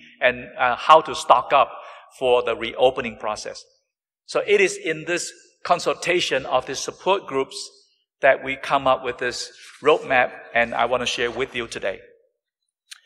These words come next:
With the roadmap, and remember, we have four guidelines. First of all, legality. Secondly, safety. And thirdly, sustainability. And fourthly, God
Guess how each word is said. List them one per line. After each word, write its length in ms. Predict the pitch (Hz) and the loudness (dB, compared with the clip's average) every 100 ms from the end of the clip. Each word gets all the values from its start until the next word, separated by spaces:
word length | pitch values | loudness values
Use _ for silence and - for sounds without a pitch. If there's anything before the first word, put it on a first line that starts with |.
| - _ _ | -20 _ _
With 220 | 131 165 | -8 -6
the 120 | 151 139 | -4 4
roadmap, 480 | 160 233 151 151 - - - - | 6 6 4 2 0 -14 -8 -4
and 140 | 135 | -4
remember, 680 | 131 135 - 123 127 135 - | 0 0 2 2 0 -2 -6
we 120 | 139 | -4
have 100 | 127 | -4
four 240 | - 147 | 0 0
guidelines. 560 | 131 127 - 110 101 - - _ _ | 4 2 2 -4 -6 -14 -18 _ _
First 240 | 143 156 - | -2 0 0
of 100 | - | 2
all, 200 | 127 135 | 2 2
legality. 680 | 120 120 120 127 160 175 - - | 0 2 2 0 -4 -8 -10 -4
Secondly, 500 | - 147 143 131 123 | 0 0 0 -8 -8
safety. 640 | - 143 156 - 170 170 - - - | -2 0 0 -2 -10 -10 -14 -12 -8
And 160 | 139 | -4
thirdly, 300 | - 147 139 | 0 0 0
sustainability. 1000 | 139 - 117 - 139 123 123 131 143 175 175 - - | -6 -6 -6 -4 -2 -2 -2 0 -2 -4 -8 -16 -10
And 140 | 131 123 | -8 -2
fourthly, 400 | 151 135 - 120 - | 0 0 -2 -6 6
God 300 | 127 139 | 6 6